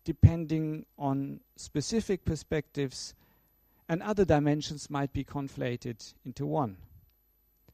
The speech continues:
Each of the dimensions contains a number of key questions that every approach to a theology of martyrdom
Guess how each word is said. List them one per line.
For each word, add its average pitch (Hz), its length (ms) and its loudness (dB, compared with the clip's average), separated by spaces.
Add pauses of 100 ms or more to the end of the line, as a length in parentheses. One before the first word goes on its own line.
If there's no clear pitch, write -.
(520)
Each 247 260 -2
of 185 220 -2
the 175 100 -2
dimensions 160 680 0
contains 160 760 0
a 143 120 -4
number 160 320 0
of - 240 -6
key 226 200 -2
questions 143 760 0
that 131 200 -4
every 180 300 -2
approach 180 600 -2
to 165 120 -2
a 147 40 0
theology 160 600 -4
of 139 140 -6
martyrdom 143 520 -2